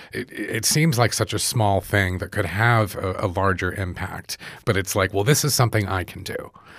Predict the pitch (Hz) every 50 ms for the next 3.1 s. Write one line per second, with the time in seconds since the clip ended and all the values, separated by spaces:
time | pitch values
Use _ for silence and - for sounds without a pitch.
0 | - - - - _ 107 101 98 95 95 92 92 - - - - 107 95 95 -
1 | _ - - - - - - - - - 117 - - 117 113 - - - 131 123
2 | 123 120 113 - - - 135 127 123 123 117 110 113 110 110 113 110 107 107 104
3 | 101